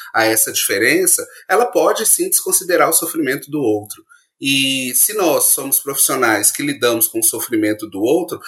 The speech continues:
nós temos que respeitar o sofrimento desse outro profundamente. E eu acho que, é, é, tá muito, tá muito nesse lugar. Eu, eu gosto de lidar com esses temas porque eles são pouco falados,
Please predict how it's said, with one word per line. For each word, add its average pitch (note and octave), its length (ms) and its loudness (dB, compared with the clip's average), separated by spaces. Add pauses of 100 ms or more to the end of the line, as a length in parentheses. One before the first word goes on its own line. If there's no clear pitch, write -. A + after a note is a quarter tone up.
(140)
nós A#2 220 0
temos E3 260 2
que - 100 -8
respeitar E3+ 580 0
o A#3 60 -2
sofrimento C3+ 580 -4
desse A#2+ 320 0
outro A2 360 -2
profundamente. D#3+ 920 -2 (380)
E B2+ 60 0
eu B2+ 120 6
acho A#2+ 320 4
que, C#3+ 440 0
é, G2+ 640 0
é, E2 120 -10
tá C#3+ 100 2
muito, E3 420 0
tá D#3 120 0
muito D#3+ 240 2
nesse D#3+ 240 2
lugar. A#2+ 560 -2
Eu, A2+ 260 -2
eu A2+ 220 -2
gosto B2+ 380 2
de - 120 -8
lidar A2+ 480 -2
com A2+ 80 -4
esses - 360 0
temas C#3 560 0 (320)
porque A#2+ 880 0 (160)
eles C3+ 200 0
são C3+ 180 -2
pouco - 240 -4
falados, D3 840 2